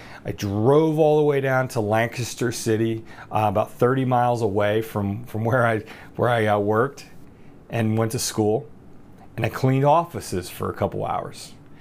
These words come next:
So here I am <laughs> in my khaki pants and button-up shirt, scrubbing toilets.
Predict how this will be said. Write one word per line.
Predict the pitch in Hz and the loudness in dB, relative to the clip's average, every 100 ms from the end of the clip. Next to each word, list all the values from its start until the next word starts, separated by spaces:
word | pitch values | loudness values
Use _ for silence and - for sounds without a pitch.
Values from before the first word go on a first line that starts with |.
| - | -20
So | - 117 | -2 4
here | 156 | 6
I | 185 175 | 6 4
am | 160 160 156 139 - 165 - | 4 4 2 0 0 2 2
<laughs> | 165 - - 135 | 0 -2 -8 0
in | 135 147 | 4 4
my | 139 127 | 4 2
khaki | - - 160 156 165 | 4 4 6 4 -2
pants | - 151 147 156 151 | 2 4 6 4 0
and | 104 | 4
button-up | 139 151 147 139 | 6 6 2 -2
shirt, | - 131 131 - - - - - - | 0 2 4 0 -6 -18 -18 -18 -14
scrubbing | - - 151 165 151 | -6 6 6 6 4
toilets. | 165 135 98 - - - | 4 4 2 -4 -12 -12